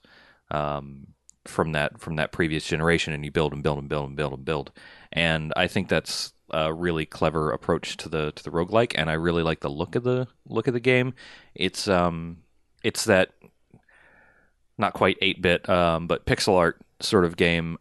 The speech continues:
um, and I feel like a lot of people have done that wrong with going, like, really lo-fi and making them hard to look at, uh, in the style of much older games, but this kinda harkens back to, like, late Nintendo, early Super Nintendo kind of,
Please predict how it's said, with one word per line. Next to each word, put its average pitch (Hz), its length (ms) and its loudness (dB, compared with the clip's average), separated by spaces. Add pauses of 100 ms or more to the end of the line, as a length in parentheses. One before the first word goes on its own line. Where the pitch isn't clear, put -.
um, 80 680 -2 (840)
and 95 100 2
I 90 60 2
feel 113 200 2
like 98 160 6
a 95 60 4
lot 90 200 4
of - 60 -6
people 87 240 -2
have 85 140 -2
done 87 160 2
that 80 160 0
wrong 82 300 0
with 78 140 -10
going, 80 240 0
like, 80 180 -2
really 80 280 -2
lo-fi 78 840 0
and 78 340 -10 (200)
making 80 360 -6
them 76 120 -10
hard 82 240 -2
to 78 40 -6
look 78 260 -4
at, 80 180 0 (340)
uh, 80 40 -4
in 76 320 -4
the 78 100 -10
style 78 520 0
of 76 280 -4 (640)
much 87 380 -2
older 90 240 0
games, 87 400 -2
but - 180 -4
this 98 160 2
kinda 87 240 0
harkens 82 400 -4
back 78 280 -2
to, 80 200 -4
like, 73 320 -4 (540)
late 95 300 4
Nintendo, 87 840 4
early 87 300 0
Super - 280 -4
Nintendo 73 500 -4
kind 73 260 -4
of, 69 240 -10